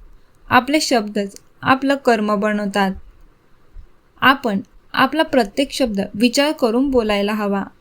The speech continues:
नाहीतर त्याचे दुष्परिणाम फक्त स्वतःलाच नाही, तर आपल्या पूर्ण परिवाराला भोगावे लागतात.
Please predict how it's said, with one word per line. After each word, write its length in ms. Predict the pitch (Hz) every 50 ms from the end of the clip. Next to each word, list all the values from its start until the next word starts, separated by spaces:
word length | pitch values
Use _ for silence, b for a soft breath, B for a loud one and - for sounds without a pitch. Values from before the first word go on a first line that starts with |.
| _ -
नाहीतर 360 | 233 226 233 262 262 311 302 294
त्याचे 240 | - 262 247 254 277
दुष्परिणाम 760 | 262 220 220 220 196 - - - 254 269 285 262 233 202 - - 196 -
फक्त 240 | 277 - - - 311
स्वतःलाच 680 | 311 - - 247 220 214 - 226 233 240 240 262 254 277
नाही, 300 | 269 269 262 226 196 196 b b b b b _ _ -
तर 80 | 302
आपल्या 340 | 311 294 285 - 254 208 190
पूर्ण 320 | - - - 277 294 302
परिवाराला 680 | 311 311 302 262 226 226 240 262 269 269 254 220 202 208
भोगावे 520 | 226 254 269 247 208 214 208 202 202 208
लागतात. 400 | 202 202 196 196 - - 196 196